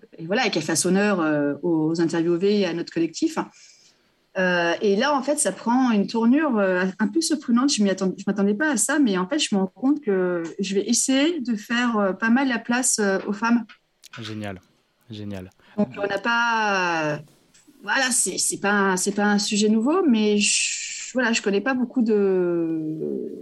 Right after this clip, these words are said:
Speaker 1: de podcasts ou d'émissions qui, qui
Speaker 2: Qui les
Speaker 1: parlent
Speaker 2: mettent en avant,
Speaker 1: essentiellement, en fait,
Speaker 2: ouais.
Speaker 1: des, voilà, des artistes femmes dans, dans ce milieu. Euh, je sais que certaines D J, en fait,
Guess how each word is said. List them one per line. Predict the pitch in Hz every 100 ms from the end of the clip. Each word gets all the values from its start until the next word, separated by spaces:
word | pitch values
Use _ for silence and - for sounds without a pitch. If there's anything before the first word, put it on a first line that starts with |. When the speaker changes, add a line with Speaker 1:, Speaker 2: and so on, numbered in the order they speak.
| - _ _ -
Speaker 1:
de | - 185
podcasts | - 180 202 240 226
ou |
d'émissions | 185 185 185 - 226
qui, | 214 190 180 175 170 170 170 _ _ _ _ _ _ - -
qui | -
Speaker 2:
Qui | 120
les |
Speaker 1:
parlent | 120 101
Speaker 2:
mettent |
en | -
avant, | -
Speaker 1:
essentiellement, | 127 - 220
en | 208
fait, | 226
Speaker 2:
ouais. | 185
Speaker 1:
des, | 185 175 170 165 180 _ _ _ _ -
voilà, | 202 190
des | 190
artistes | 202 196 208 -
femmes | 196 226 226
dans, | 196
dans | 180 185
ce | -
milieu. | 202 254 - - - - - - - _ _ -
Euh, | 202 190 185 180 175 170 170 _
je | 208
sais | 214 302
que | - 220
certaines | 240 214 254 247 220 202
D | 185 202
J, | 208
en | 233
fait, | 214 233 226 -